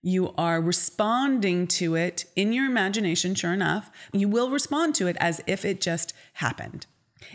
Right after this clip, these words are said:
And it will keep you stuck, stop. I, I combined two words there, stuck and stopped. So what do you need to do instead?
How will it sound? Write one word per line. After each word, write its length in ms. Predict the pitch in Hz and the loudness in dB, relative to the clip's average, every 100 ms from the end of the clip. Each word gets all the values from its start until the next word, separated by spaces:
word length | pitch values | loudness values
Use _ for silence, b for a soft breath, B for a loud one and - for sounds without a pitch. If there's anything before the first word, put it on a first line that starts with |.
| B | B
And 100 | 190 | 0
it 100 | 180 | 2
will 180 | 190 180 | 0 -2
keep 460 | - - 269 262 - | -4 0 -2 -2 -2
you 280 | 185 180 170 B B B B | 0 0 -4 B B B B
stuck, 760 | - - - 202 190 320 - - _ - | 0 2 2 2 2 0 -2 -20 _ -2
stop. 500 | - 220 240 - - | 2 4 2 2 0
I, 280 | 180 - - | 0 -2 -2
I 100 | 160 | -2
combined 400 | - 170 160 165 | 0 2 2 2
two 120 | 165 | 0
words 300 | 147 143 143 | 2 0 0
there, 160 | - - | -2 -2
stuck 460 | - - 214 311 - | 0 2 2 0 0
and 240 | - 202 208 | 0 2 0
stopped. 520 | - 156 - - - - _ _ _ _ | 2 0 0 -6 -14 -14 _ _ _ _
So 320 | - 226 196 185 B B B | 0 4 4 2 B B B
what 200 | 202 214 | 2 2
do 60 | 208 | 4
you 140 | 240 | 2
need 160 | 233 208 | 2 0
to 80 | 180 | 0
do 180 | 180 190 | 2 2
instead? 540 | 220 294 240 - | 0 2 2 0